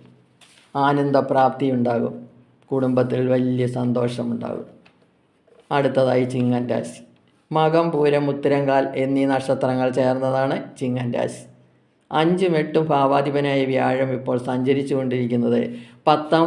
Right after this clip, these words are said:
ഭാവത്തിലൂടെയാണ്. കർമ്മസ്ഥാനത്ത് നിൽക്കുന്ന ഗുരു പ്രതികൂല അനുഭവങ്ങളാണ് നൽകുന്നത്. വ്യാപാരത്തിൽ നഷ്ടവും അച്ഛനും മകനും രോഗങ്ങളും സസ്പെൻഷനുകളും സ്ഥലം മാറ്റങ്ങളും ഒക്കെയാണിപ്പോൾ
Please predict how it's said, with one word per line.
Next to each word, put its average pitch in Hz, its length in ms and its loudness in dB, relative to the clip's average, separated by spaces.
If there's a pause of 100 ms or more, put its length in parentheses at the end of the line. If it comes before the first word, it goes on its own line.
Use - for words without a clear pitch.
ഭാവത്തിലൂടെയാണ്. 123 800 -2 (640)
കർമ്മസ്ഥാനത്ത് 160 840 0
നിൽക്കുന്ന 143 340 0 (100)
ഗുരു 131 220 0 (260)
പ്രതികൂല 139 480 0 (140)
അനുഭവങ്ങളാണ് 131 800 0
നൽകുന്നത്. 120 480 -4 (540)
വ്യാപാരത്തിൽ 139 640 4 (140)
നഷ്ടവും 143 440 0 (800)
അച്ഛനും 143 500 0
മകനും 135 460 0
രോഗങ്ങളും 139 600 2 (580)
സസ്പെൻഷനുകളും 139 1000 2 (460)
സ്ഥലം 143 440 4
മാറ്റങ്ങളും 131 560 0 (960)
ഒക്കെയാണിപ്പോൾ 143 640 2